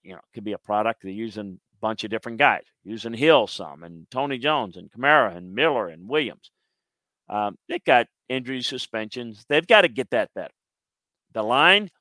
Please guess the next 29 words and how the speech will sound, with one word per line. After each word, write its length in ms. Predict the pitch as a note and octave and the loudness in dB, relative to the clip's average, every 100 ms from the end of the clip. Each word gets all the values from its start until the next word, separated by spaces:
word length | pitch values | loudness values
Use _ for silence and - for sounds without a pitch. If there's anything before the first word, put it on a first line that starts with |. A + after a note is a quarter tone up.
| _ _ | _ _
hasn't 260 | B2 C3+ C#3 | -6 -4 -6
been 120 | C#3+ | -8
quite 240 | B2 C#3 | 0 0
as 100 | C3+ | 0
strong 320 | - C#3 C3+ B2+ | -4 -4 -2 -2
as 120 | A2+ | -4
they 80 | A#2+ | -4
had 100 | G#2+ | -2
hoped, 260 | A#2 F2+ _ _ _ _ _ _ _ _ _ _ | -4 -6 _ _ _ _ _ _ _ _ _ _
and 140 | - F3+ | -12 -4
certainly 520 | E3+ E3+ B2 G#2+ F#2+ _ _ _ _ _ | -2 -2 -4 -10 -12 _ _ _ _ _
not 320 | A#2 C3 C3 - _ _ | -4 0 0 -4 _ _
paying 340 | C3 C3 B2 A#2+ | -6 -6 -6 -10
to 120 | A#2+ | -12
the 120 | G#2+ | -10
dividends 580 | G2+ A#2+ A2+ A2 G#2+ F#2 - | -6 -6 -6 -8 -12 -16 -14
of 80 | |
their 160 | G#2 G#2 | -8 -8
high 240 | G2 G2+ - | -6 -8 -8
picks. 440 | A2 - - - _ _ _ _ _ | -12 -14 -18 -20 _ _ _ _ _
Um, 500 | A2 A2 G#2+ G2+ G2 _ _ _ _ _ _ _ A#2 | 0 0 0 -6 -20 _ _ _ _ _ _ _ _
been 200 | G#2+ A#2+ | -6 0
up 160 | A#2+ - | 0 0
and 140 | B2 | -6
down 280 | A2+ G#2 E2 | -6 -6 -10
there. 220 | - _ _ | -16 _ _
They 140 | - G2+ | -20 -16
struggles, 720 | - - B2+ B2 B2+ A#2+ - | -16 -4 -2 -2 -6 -10 -10
uh, 120 | A#2 | -10